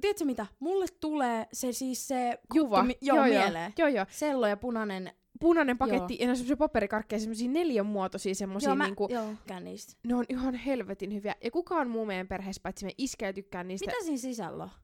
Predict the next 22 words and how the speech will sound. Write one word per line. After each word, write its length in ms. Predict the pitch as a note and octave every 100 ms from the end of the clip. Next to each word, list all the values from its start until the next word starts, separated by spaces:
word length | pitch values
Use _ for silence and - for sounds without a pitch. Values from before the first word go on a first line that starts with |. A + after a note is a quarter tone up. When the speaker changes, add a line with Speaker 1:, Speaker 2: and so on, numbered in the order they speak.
| _
Speaker 2:
Siis 200 | - C4
semmoista 280 | C#4+ C#4 -
niinku 260 | B3 A#3+ -
ällä, 300 | B3+ B3+ G#3
semmoista 360 | G3+ G3+ G3+ A#3+
nugaa, 540 | A#3 A3+ F#3+ F#3+ D#3
semmoista 480 | F#3+ F#3+ F3 F#3 -
niinku 260 | F#3 F3 E3+
Speaker 1:
Hetkonen, 580 | A3+ - A#3 A#3 A#3 A#3
kyllä 240 | A#4 A4
mä 40 | A4+
varmaan 260 | A#4+ B3 E3+
tykkään 400 | E3+ - F3 D#3+
niistä. 320 | D3+ G3+ -
Speaker 2:
Se, 180 | A3+ A#3+ -
se 120 | D#4
on 60 | D4
Speaker 1:
Mä 80 |
Speaker 2:
semmoista 200 | D4+ G4+
niinku 120 | - F4+
Speaker 1:
muistan. 340 | C#4+ C#4 C#4
Speaker 2:
ällä, 240 | G#3+ F#3+